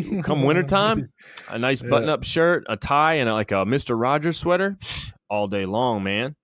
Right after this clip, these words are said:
Speaker 1: You know, it looks <laughs> good, bro. I'm serious. Like, 'cause it presents a certain type of person, a professional.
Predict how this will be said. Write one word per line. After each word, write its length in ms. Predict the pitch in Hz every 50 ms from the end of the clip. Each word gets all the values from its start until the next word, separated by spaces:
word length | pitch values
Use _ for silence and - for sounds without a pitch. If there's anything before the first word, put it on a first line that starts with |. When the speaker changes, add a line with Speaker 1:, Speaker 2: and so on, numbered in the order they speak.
| _ _ -
Speaker 1:
You 100 | 104 107
know, 240 | 120 147 165 170 - -
it 100 | 110 110
looks 240 | 113 110 - -
<laughs> 20 | -
good, 500 | - - 92 139 175 185 - 120 104 90
bro. 380 | - 127 131 160 190 208 - _ _ _ 139
I'm 160 | 156 160 156
serious. 600 | - - 185 247 285 277 202 127 101 95 - -
Like, 220 | 120 113 104 - _ _ - - - _ _
'cause 140 | - 139 127 156
it 100 | - -
presents 460 | 143 139 120 104 131 131 139 - 135
a 40 | 123
certain 220 | - - 131 127
type 200 | - 143 139 135
of 80 | - -
person, 260 | - 185 214 190 113
a 40 | 98
professional. 880 | - 110 101 - - - 113 113 117 - - 156 156 160 165 180 185